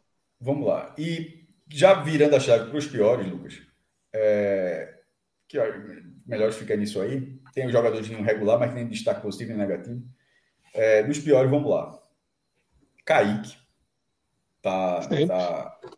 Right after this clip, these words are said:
Speaker 1: tá, tá lá. Setenta e cinco minutos, assim, é
Speaker 2: Sem adjetivar. Adubando.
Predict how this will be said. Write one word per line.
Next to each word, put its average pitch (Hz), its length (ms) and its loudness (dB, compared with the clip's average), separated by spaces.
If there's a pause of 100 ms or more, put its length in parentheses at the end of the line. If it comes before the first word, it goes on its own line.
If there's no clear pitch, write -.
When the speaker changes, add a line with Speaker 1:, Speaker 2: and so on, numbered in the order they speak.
(280)
Speaker 1:
tá, 78 220 -2
tá 92 160 -4
lá. 95 260 -2
Setenta - 500 0
e 135 40 -2
cinco 143 220 -6
minutos, 110 380 -4
assim, 110 220 -6
é 104 500 0
Speaker 2:
Sem - 280 6
adjetivar. 175 760 4 (340)
Adubando. 185 720 2